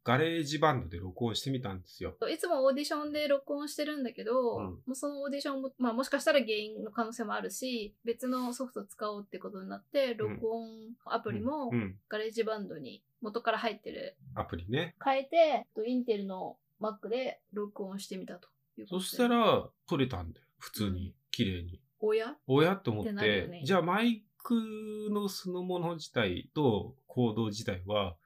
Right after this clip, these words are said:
Speaker 1: 問題がないっていうことだから、
Speaker 2: うん。
Speaker 1: エムワンマックの方の何かしらに原因があるっていう風になって、で、エムワンマックの方でガレージバンドで録音してなかったから、ガレージバンドで録音したら、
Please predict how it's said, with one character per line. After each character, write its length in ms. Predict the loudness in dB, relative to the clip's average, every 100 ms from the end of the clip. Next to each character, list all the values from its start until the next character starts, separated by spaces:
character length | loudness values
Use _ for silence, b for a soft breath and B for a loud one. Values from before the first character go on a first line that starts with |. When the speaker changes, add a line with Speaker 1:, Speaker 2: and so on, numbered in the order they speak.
| _
Speaker 1:
問 240 | 0 0 2
題 180 | 0 0
が 80 |
な 100 | 2 2
い 40 |
っ 20 |
て 120 | 0 -6
い 60 |
う 20 |
こ 100 | -8 -10
と 100 | -10
だ 100 | -8
か 140 | -2
ら、 160 | 0 0
Speaker 2:
う 160 | 0
ん。 180 | -6 -10 _ _ _ _
Speaker 1:
エ 80 | 0
ム 160 | 2
ワ 140 | 4 2
ン 140 | 2
マ 160 | 2 0
ッ 20 | -4 _
ク 320 | -6 -4 -4 -10 _ _ -6
の 80 | -4
方 300 | -2 0 2
の 380 | 4 4 2 -4 _
何 300 | 4 4 2
か 140 | 0
し 160 | 2 4
ら 80 | 4
に 120 | 2
原 120 | 0
因 160 | -2 0
が 100 | 0
あ 60 |
る 60 | 0
っ 240 | -2 _
て 60 | -8
い 60 | -6
う 60 |
風 180 | -6 -6
に 140 | -4
な 100 | -6
っ 80 | -8 -12 _
て、 360 | 4 4 2 -6 _ _ _ 4
で、 260 | 4 6
エ 40 | 2
ム 100 | 2
ワ 80 | 2
ン 80 |
マ 80 | 2
ッ 20 | 0
ク 140 | -4
の 120 | -6
方 280 | -2 -2 0
で 460 | 4 4 4 2 -6 _
ガ 140 | 2 4
レ 80 |
ー 120 | 4 0
ジ 120 | 2
バ 160 | 2
ン 80 | 2
ド 100 | 0
で 80 | -8
録 240 | -10 -4
音 80 | -4
し 60 | 0
て 80 | 0
な 80 |
か 60 | -2
っ 20 |
た 140 | -8 -10
か 80 |
ら、 100 | -8
ガ 100 | -2
レ 120 | 2 2
ー 40 |
ジ 80 | 2
バ 120 | 0
ン 40 |
ド 80 | 0
で 60 | -4
録 280 | -8 -4 0
音 120 | 0
し 80 | 0
た 100 | -2
ら、 320 | 0 0